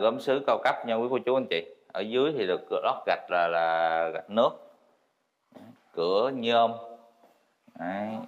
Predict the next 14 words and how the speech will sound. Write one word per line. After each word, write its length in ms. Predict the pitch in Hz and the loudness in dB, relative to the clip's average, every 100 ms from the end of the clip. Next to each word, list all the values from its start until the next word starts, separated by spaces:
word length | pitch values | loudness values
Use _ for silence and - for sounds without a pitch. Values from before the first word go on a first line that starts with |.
| - | -6
Quý 100 | 104 113 | -2 0
cô 60 | 107 | 2
chú 80 | 113 | 2
anh 120 | 113 | 0
chị 140 | 85 87 | -2 -2
thấy 100 | 107 | -4
không? 260 | 104 - | -6 -8
Một 80 | 90 | -6
căn 160 | 113 110 | 0 0
nhà 540 | 104 98 95 85 - - _ _ _ _ _ _ _ _ _ _ _ _ | 2 0 0 -2 -4 -12 _ _ _ _ _ _ _ _ _ _ _ _
cấp 120 | 127 - | -2 2
bốn 540 | 127 131 156 - - - - - - | 4 6 4 0 -8 -14 -18 -6 0
thiết 220 | 143 - | 0 2
kế 400 | 135 135 160 - | 4 6 4 -2